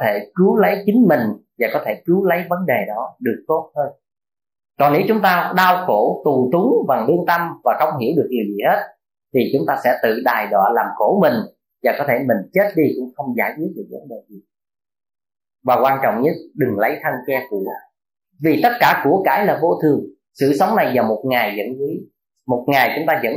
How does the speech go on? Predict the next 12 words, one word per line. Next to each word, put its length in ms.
nhìn 220
thấy 80
được 320
đây 180
là 340
bình 220
hoa, 260
đây 200
là 100
một 220
người 260
thân, 180